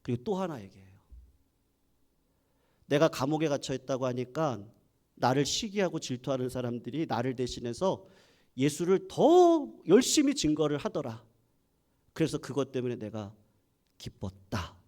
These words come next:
그렇게 이야기를 하거든요. 여러분, 무슨 말이에요? 사도 바울이 처음부터 끝까지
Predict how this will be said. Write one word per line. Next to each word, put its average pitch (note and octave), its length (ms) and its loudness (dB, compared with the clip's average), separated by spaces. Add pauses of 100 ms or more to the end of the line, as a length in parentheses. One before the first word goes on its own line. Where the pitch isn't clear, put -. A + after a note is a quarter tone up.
(1040)
그렇게 B2 260 -6
이야기를 G2+ 380 -8
하거든요. A#2 480 -18 (1500)
여러분, F#2+ 400 -6 (2750)
무슨 B2 280 -2
말이에요? G#2+ 500 -6 (600)
사도 A#3+ 280 -2
바울이 D#3 600 2
처음부터 D4+ 500 2
끝까지 B2+ 960 -6